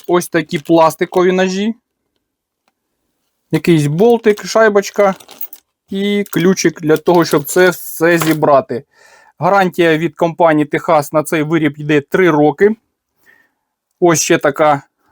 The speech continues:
ручка, яка кріпиться для більш зручного тримання цього пристрою. І давайте зараз під'єднаю до нього акумулятор, подивимось, який він шумний чи ні, як він працює.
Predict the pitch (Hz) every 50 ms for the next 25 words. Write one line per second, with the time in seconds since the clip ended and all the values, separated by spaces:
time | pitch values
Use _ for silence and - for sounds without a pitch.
0 | _ _ 175 190 190 180 - - - 156 139 143 147 156 - 170 151 139 180 180
1 | 165 - 151 151 160 143 147 147 151 147 147 143 - - _ _ 285 262 240 175
2 | 160 165 180 170 147 - - - - - _ _ _ _ _ - 156 170 185 185
3 | - - 185 175 165 156 160 156 - 165 165 180 202 226 240 240 233 226 233 233
4 | - _ _ _ _ _ _ - - - _ _ - - - 208 202 220 208 -
5 | - 214 220 208 - - 208 196 202 202 202 202 226 - _ _ - 190 196 208
6 | 165 165 170 180 196 190 185 170 156 165 180 180 175 170 - - 170 156 175 160
7 | 170 180 175 170 165 160 156 156 160 175 175 175 170 165 - - 175 - 175 175
8 | 175 190 220 226 - 196 196 170 - 170 160 165 202 196 185 180 180 175 - -
9 | - - _ _ _ _ _ _ _ _ - - _ _ _ _ _ _ _ _
10 | 160 165 175 185 185 175 - _ _ _ _ - 208 202 190 185 170 175 165 156
11 | - - - 214 208 190 180 175 165 139 - 180 170 190 208 226 220 190 185 190
12 | 180 180 190 180 - 185 180 180 - - - 147 131 123